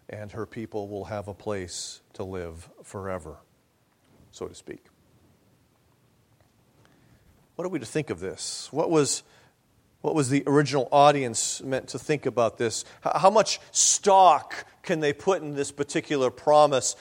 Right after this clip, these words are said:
that Isaiah has just laid out? Well, God addresses that very clearly. He says, "The glory of the Lord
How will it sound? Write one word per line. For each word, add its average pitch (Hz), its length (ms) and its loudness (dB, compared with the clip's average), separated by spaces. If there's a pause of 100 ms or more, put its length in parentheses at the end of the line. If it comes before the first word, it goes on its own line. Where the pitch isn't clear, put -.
(160)
that 135 140 4
Isaiah 131 480 4
has 127 160 -2
just 139 340 0
laid 127 240 2
out? 135 380 4 (220)
Well, 151 560 6
God 180 260 6
addresses 165 600 2
that 131 220 4
very 156 280 0
clearly. 185 500 2
He 160 100 -2
says, 165 280 4
"The 160 100 2
glory 226 460 4
of 190 80 6
the 180 100 4
Lord 190 540 6